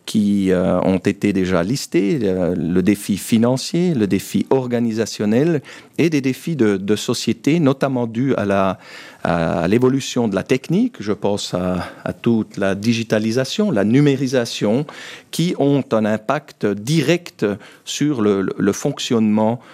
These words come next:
le fonctionnement de l'État. Si peut-être une, une organisation hiérarchique a pu, dans le passé, répondre, euh, aux, aux besoins de la, de la population, aujourd'hui, force est de constater que cette, euh, organisation, euh, hiérarchique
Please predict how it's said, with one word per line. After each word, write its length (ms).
le 120
fonctionnement 640
de 120
l'État. 420
Si 220
peut-être 500
une, 360
une 200
organisation 800
hiérarchique 720
a 140
pu, 400
dans 180
le 80
passé, 500
répondre, 680
euh, 300
aux, 600
aux 100
besoins 560
de 80
la, 180
de 60
la 80
population, 840
aujourd'hui, 520
force 340
est 80
de 120
constater 600
que 160
cette, 460
euh, 140
organisation, 920
euh, 160
hiérarchique 840